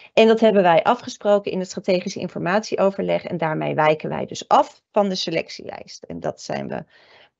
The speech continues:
want ik hoor alle experts al vragen in de chat stellen bij wijze van, maar we hebben die stapjes doorlopen.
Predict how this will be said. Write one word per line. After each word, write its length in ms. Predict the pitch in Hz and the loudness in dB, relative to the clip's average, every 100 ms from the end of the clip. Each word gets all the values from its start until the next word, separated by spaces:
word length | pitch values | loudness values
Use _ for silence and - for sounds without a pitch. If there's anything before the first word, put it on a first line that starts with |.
| _ | _
want 180 | - 175 | -8 -6
ik 140 | - - _ _ _ | -6 -10 _ _ _
hoor 340 | - 214 208 - | 4 6 6 4
alle 200 | 196 180 | 0 0
experts 580 | - - - 180 175 | -2 -6 -6 -2 -2
al 120 | - 156 | -4 -8
vragen 440 | - 196 196 190 | -2 0 0 -4
in 80 | 175 | -10
de 80 | 170 | -12
chat 240 | - 233 | -6 -6
stellen 320 | - 196 214 202 | -2 0 0 0
bij 100 | 185 | -2
wijze 320 | 190 196 190 | -2 -4 -6
van, 320 | - 170 175 | -4 -4 -4
maar 280 | - 170 - _ - _ _ _ _ _ | -4 -4 -4 _ -18 _ _ _ _ _
we 100 | - | 2
hebben 200 | 190 202 | 4 6
die 80 | 185 | 2
stapjes 420 | 190 175 - 175 | -6 -8 -10 -18
doorlopen. 580 | - 170 156 147 - 160 | -8 -4 -4 -6 -8 -20